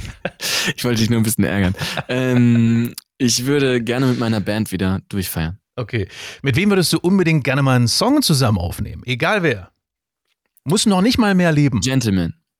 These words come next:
Speaker 2: Gentleman. Deine größte Stärke?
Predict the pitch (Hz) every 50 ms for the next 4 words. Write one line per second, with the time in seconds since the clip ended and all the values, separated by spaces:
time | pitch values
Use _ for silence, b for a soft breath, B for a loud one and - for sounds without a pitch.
0 | _ _ - - - 78 139 - - - - - - 82 _ _ _ _ _ _
1 | _ _ _ B B B B B B B B B B 127 135 139 - 120 143 147
2 | - 135 117 - 117 113 107 101 - - - -